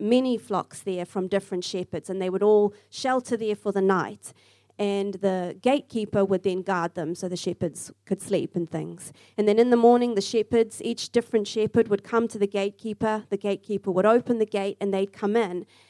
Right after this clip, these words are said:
And then the shepherd, you know, would call out, or whatever way he used to call the sheep,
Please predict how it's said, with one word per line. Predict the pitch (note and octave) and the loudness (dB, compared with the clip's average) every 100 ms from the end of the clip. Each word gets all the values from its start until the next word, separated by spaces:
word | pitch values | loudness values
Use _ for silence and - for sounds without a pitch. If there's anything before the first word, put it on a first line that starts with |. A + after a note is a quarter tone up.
| _ _ - | _ _ -2
And | A3 G#3 | 0 2
then | A3 | 2
the | G#3 | 2
shepherd, | - A#3 - A3+ G#3+ - _ | 0 0 2 0 0 -6 _
you | - | 2
know, | G3 | 4
would | F#3+ G3+ - | 6 4 4
call | B3 A#3+ A#3 | 6 8 6
out, | A3+ A3+ | 2 0
or | G3 | 2
whatever | F#3 - B3 A#3+ A#3 A#3 | 0 0 0 2 2 2
way | G3 G#3+ G#3+ A#3 | 4 4 4 0
he | G#3 A3 | -2 -2
used | F#3+ A3 B3 D4+ - - | 2 4 4 2 -2 -12
to | - G3+ F#3 | -2 0 0
call | - A3+ A#3 | 6 8 8
the | G#3+ | 6
sheep, | - A#3 C#4+ | 2 -2 -4